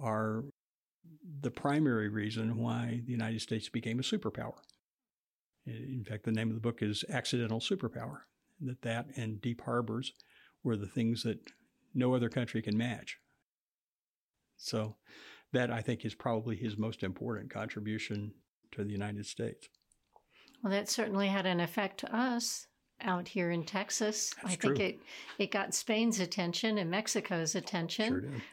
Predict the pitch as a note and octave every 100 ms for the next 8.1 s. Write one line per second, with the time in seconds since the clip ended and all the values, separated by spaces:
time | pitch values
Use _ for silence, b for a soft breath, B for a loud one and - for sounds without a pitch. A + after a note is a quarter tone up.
0 | B F#3+ F3 F#3+ F3+ F3 F3+ F3 E3+ E3
1 | E3+ - F3 F3 A#3 A3+ - - _ _
2 | _ _ _ _ G#3 F3+ G3 - A#3+ C4
3 | A#3+ A#3+ B3 F#3+ - - F#3 F3 F3 B
4 | B D#4 F#4 F#4 E4+ C4+ A#3 - F#3+ G#3
5 | F#3 E3+ D#3+ - F3 E3+ E3+ E3 D#3+ E3
6 | D#3+ E3 D#3 - - D#3+ D#3+ E3 E3 -
7 | - - D#3+ D3+ E3 E3 D#3+ E3 D#3+ -
8 | -